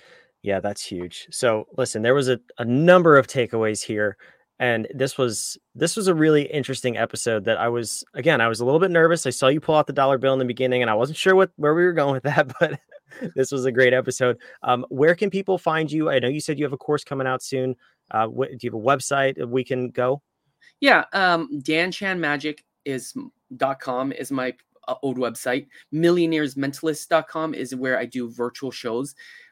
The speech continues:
Speaker 2: I'm doing ticketed shows as well. If you buy a ticketed, uh, ticket to one of my virtual shows, afterwards, stick around, ask me to teach you one or two extra tricks like the, um,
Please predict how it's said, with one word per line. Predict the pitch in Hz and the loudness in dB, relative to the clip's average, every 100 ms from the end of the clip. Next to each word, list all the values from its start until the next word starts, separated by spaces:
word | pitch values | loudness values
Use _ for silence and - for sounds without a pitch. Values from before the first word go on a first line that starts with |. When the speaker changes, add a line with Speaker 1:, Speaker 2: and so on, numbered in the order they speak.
| - | -6
Speaker 2:
I'm | 135 | -4
doing | 131 139 | -2 -2
ticketed | 135 151 160 151 | -4 -6 -4 -4
shows | - 147 135 | -2 -2 -2
as | 135 131 | -4 0
well. | 131 139 151 - - | 2 2 0 -12 -20
If | - | -10
you | 143 | 4
buy | 160 | 6
a | 160 | 6
ticketed, | - 175 175 151 139 - - | 0 -4 -2 -2 -4 -8 -6
uh, | 139 - | -6 -6
ticket | 170 180 - | -6 -6 -6
to | - | -6
one | 143 143 | -4 -2
of | 135 | -2
my | 131 | -2
virtual | 131 135 143 120 | -2 -6 -6 -4
shows, | - 190 269 - _ _ _ _ _ _ _ _ | -2 -2 -2 -10 _ _ _ _ _ _ _ _
afterwards, | 165 175 - 165 170 170 - - | 0 0 -2 -2 -2 -4 -12 -14
stick | - 170 160 | -10 -8 -2
around, | 151 151 156 - | 0 0 -4 -6
ask | 147 143 - | -8 -8 -6
me | 151 | -4
to | 135 | -6
teach | 135 - 143 139 | -8 -10 -8 -6
you | 147 131 | -6 -6
one | 127 127 | -4 -6
or | |
two | 127 - 135 | -8 -10 -8
extra | 131 135 - | -8 -8 -12
tricks | 127 135 123 - | -10 -10 -10 -6
like | 127 127 | -6 -4
the, | 127 120 - _ - | -4 -4 -8 _ -14
um, | 123 120 120 - | -10 -10 -10 -14